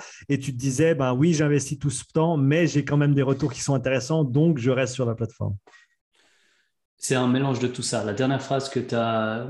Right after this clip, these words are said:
Speaker 2: que t'as évoquée ici, c'était, c'était vraiment quelque chose que, c'est, c'est quelque chose qui me traverse depuis très longtemps. Je me dis, «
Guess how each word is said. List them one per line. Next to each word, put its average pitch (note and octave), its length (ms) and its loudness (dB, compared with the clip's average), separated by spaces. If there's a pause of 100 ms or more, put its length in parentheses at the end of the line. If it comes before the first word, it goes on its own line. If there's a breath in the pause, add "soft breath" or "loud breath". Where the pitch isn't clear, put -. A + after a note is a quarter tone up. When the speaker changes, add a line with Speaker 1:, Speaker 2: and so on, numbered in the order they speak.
Speaker 2:
que C3 100 -4
t'as B2 160 -2
évoquée A#2 340 0
ici, A#2+ 300 -4
c'était, A2+ 600 -2
c'était - 300 -6
vraiment A#2 260 -2
quelque B2 260 -4
chose C3 360 -2
que, A2+ 340 -2 (480 loud breath)
c'est, C#3 220 -4
c'est - 120 -4
quelque C3+ 120 0
chose D#3 160 -2
qui C#3 40 0
me C3+ 60 0
traverse C3 300 -2
depuis A#2 180 -6
très C3+ 160 -4
longtemps. A#2 320 -4
Je G#2+ 140 -2
me A2+ 40 4
dis, « C#3 400 0